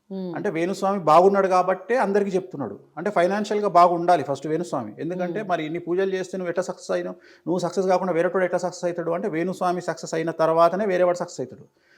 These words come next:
Speaker 2: So
Speaker 1: మ్మ్.
Speaker 2: వేణుస్వామి సక్సెస్ అయిన తర్వాతనే జ్యోతిష్యం చెప్తున్నాడు.
Speaker 1: ఓకే.
Speaker 2: మళ్ళీ వాళ్ళే అంటారు వేణుస్వామికి ఇన్ని డబ్బులు ఎక్కడి అని.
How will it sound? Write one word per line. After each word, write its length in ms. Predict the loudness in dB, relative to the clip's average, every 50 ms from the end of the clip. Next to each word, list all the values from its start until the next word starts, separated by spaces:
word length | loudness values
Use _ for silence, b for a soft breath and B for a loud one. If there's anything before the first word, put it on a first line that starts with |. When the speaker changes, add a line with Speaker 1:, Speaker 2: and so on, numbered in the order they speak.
| b -2
Speaker 2:
So 100 | 0 2
Speaker 1:
మ్మ్. 100 | 4 4
Speaker 2:
వేణుస్వామి 400 | 4 2 2 0 0 0 0 2
సక్సెస్ 360 | 2 0 2 2 0 0 2
అయిన 180 | 0 0 0
తర్వాతనే 480 | 2 4 4 6 8 8 6 6 2 0
జ్యోతిష్యం 360 | 2 2 0 0 -4 -6 -6
చెప్తున్నాడు. 400 | -6 -6 -6 -8 -8 -8 -8 -8 -14 _ _ _ -14 -14
Speaker 1:
ఓకే. 200 | -14 -14 -8 0
Speaker 2:
మళ్ళీ 220 | 2 4 6 6 8
వాళ్ళే 320 | 8 8 8 8 8 6
అంటారు 280 | 6 6 4 2 2 4
వేణుస్వామికి 420 | 4 4 2 0 -2 -4 -4 -4
ఇన్ని 140 | -6 0 0
డబ్బులు 200 | 0 0 0 -4
ఎక్కడి 300 | -4 -4 -6 -6 -6 -8
అని. 160 | -10 -12